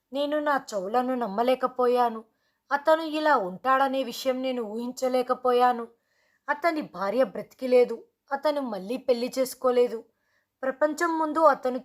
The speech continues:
చాలా గొప్పవాడు. ఆ తర్వాత నాలో నేను మాట్లాడుకోవటం మొదలుపెట్టాను. నా మనసులో అతని పట్ల చాలా గౌరవం ఉండేది.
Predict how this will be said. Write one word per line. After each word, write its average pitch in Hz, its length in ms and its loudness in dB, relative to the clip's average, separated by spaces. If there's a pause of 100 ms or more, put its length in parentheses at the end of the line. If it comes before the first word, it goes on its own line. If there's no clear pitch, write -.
(100)
చాలా 214 200 -2
గొప్పవాడు. 247 760 0 (280)
ఆ 302 80 6
తర్వాత 233 580 -2
నాలో 240 420 -2
నేను 254 280 -4
మాట్లాడుకోవటం 240 920 -2
మొదలుపెట్టాను. 233 840 -6 (680)
నా 320 180 4
మనసులో 220 540 -4
అతని 254 280 -4
పట్ల 220 400 -8 (120)
చాలా 240 200 2
గౌరవం 208 600 -4
ఉండేది. 233 600 -2